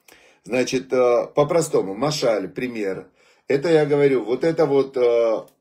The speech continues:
вот у меня стоит на столе бутылка, э, она похожа на, на ракету. Чем она похожа на ракету? Она стоит, высокая бутылка, полтора литра,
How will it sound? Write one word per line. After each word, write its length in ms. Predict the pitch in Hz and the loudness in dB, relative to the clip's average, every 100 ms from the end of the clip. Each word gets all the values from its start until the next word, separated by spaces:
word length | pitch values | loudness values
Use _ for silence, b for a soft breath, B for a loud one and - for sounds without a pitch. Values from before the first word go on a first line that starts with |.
| _ _ - | _ _ -6
вот 200 | 117 143 | -6 -4
у 60 | |
меня 180 | 139 143 | -4 -4
стоит 280 | - 131 123 | -2 -2 -2
на 100 | 120 | -6
столе 280 | - 123 120 | -6 -4 -4
бутылка, 840 | 117 139 190 233 156 98 76 - _ _ _ _ _ - | -4 -2 -2 -2 -6 -8 -8 -18 _ _ _ _ _ -8
э, 40 | 98 | -4
она 720 | 98 95 - 110 113 165 180 | -2 -4 -4 -6 -4 -4 -2
похожа 800 | 151 135 - 175 202 160 139 117 | -2 -4 -2 0 0 2 -2 -2
на, 600 | 131 156 160 165 160 - _ _ _ _ _ _ _ _ _ 120 | -4 -2 -2 -4 -6 -10 _ _ _ _ _ _ _ _ _ -12
на 720 | 127 151 156 156 151 147 - | -6 -2 -2 -2 -2 -6 -6
ракету. 840 | - 135 135 127 104 - - - _ _ _ _ _ _ _ _ _ _ _ _ _ _ _ _ _ _ _ _ _ _ _ _ _ _ _ _ _ _ _ | -2 -2 -2 -4 -4 -4 -14 -16 _ _ _ _ _ _ _ _ _ _ _ _ _ _ _ _ _ _ _ _ _ _ _ _ _ _ _ _ _ _ _
Чем 280 | - 127 131 | -6 -4 -4
она 120 | 120 | -6
похожа 320 | 110 107 92 | -6 -8 -8
на 100 | 98 | -10
ракету? 320 | 92 - 98 | -10 -10 -6
Она 160 | 123 160 | -4 -4
стоит, 380 | - 127 117 92 | -2 -2 -4 -6
высокая 380 | 101 117 98 107 | -8 -8 -6 -8
бутылка, 340 | - 180 160 | -6 -8 -8
полтора 380 | 113 113 113 113 | -8 -8 -6 -6
литра, 360 | 113 104 98 | -6 -8 -10